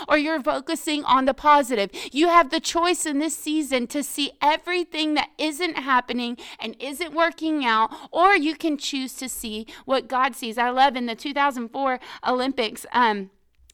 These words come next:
there's a man that went into the competition, and it's, he was a rifleman, and he was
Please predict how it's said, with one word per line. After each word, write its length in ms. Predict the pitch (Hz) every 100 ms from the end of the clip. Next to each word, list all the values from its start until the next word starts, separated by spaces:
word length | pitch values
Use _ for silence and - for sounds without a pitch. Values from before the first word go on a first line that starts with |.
| _ -
there's 240 | 262 262
a 60 | 247
man 380 | 240 277 254
that 140 | 233 226
went 160 | 254
into 220 | 254 240 226
the 80 |
competition, 760 | 220 285 240 226 247 - 233 208 - -
and 320 | 240 262 240 -
it's, 200 | 269 -
he 180 | 247 277
was 140 | 262
a 80 | 233
rifleman, 720 | 226 240 285 254 233 208 208
and 160 | 240 262
he 120 | 269
was 180 | 247